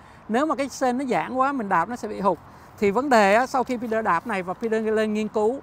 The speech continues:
thì Peter thấy cái sự chia sẻ của Ngọc Vinh này rất là hay. Thì Peter lên Amazon, à, Peter lập tức mua,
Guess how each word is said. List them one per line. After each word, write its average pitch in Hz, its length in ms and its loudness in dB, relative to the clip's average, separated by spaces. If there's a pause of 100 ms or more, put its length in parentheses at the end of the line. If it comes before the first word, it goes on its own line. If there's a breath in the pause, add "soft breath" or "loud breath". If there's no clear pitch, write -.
thì 190 100 -4
Peter 208 320 -4
thấy 226 220 -2
cái 285 160 -10
sự - 260 -8
chia 214 120 -6
sẻ 160 220 -8
của 254 120 -8
Ngọc 202 180 -6
Vinh 202 160 -6
này 185 100 -8
rất - 160 -6
là 202 80 -4
hay. 196 260 -4 (320 loud breath)
Thì 190 60 -2
Peter 208 360 0
lên 214 240 2
Amazon, 208 600 -4 (640 loud breath)
à, 170 160 0
Peter 208 400 0 (200)
lập 190 220 -2
tức 277 220 -6
mua, 208 480 0